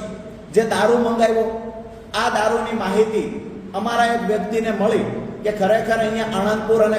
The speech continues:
ખડિયાની વચ્ચે અમારા એક માણસ જ્યારે ગાડી લઈને નીકળતા ત્યારે એ જ વાડીના એક મકાનમાં દારૂ ઉતારવાનું શંકાસ્પદ પેટીઓ ઉતારવાની ચાલુ હતી.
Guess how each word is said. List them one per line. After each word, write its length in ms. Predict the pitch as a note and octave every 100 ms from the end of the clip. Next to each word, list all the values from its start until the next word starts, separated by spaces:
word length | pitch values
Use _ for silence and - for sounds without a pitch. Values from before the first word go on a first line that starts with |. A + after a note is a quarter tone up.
| G#3+
ખડિયાની 380 | F#3+ G#3 G#3+ G#3+
વચ્ચે 460 | G3 F#3+ - G3 - - - - -
અમારા 280 | D#3+ G#3 A#3
એક 200 | A#3 A#3
માણસ 340 | G3+ G#3+ A3 G#3+
જ્યારે 200 | G#3 G#3
ગાડી 300 | G3+ G3+ G#3
લઈને 260 | G#3 G#3
નીકળતા 520 | G3 F#3 G#3+ G#3 G#3+
ત્યારે 320 | G#3 F#3+ G3 G#3+
એ 340 | F#3+ G3+ A#3+
જ 100 | A3+
વાડીના 380 | G3 G3+ G#3 G#3
એક 220 | G3+ F3+
મકાનમાં 640 | F#3 F#3+ G3+ F#3+ F#3 - - - - -
દારૂ 260 | E3 G#3 A3
ઉતારવાનું 600 | G#3+ G#3+ G3+ G#3 G#3 G#3
શંકાસ્પદ 640 | F3+ F#3 G#3 G#3 - G3+ -
પેટીઓ 360 | G3 G3 G#3
ઉતારવાની 540 | G3+ G3 G3+ G3 G3 G3+
ચાલુ 360 | F3+ E3+ G3+
હતી. 320 | G3 G3 G3+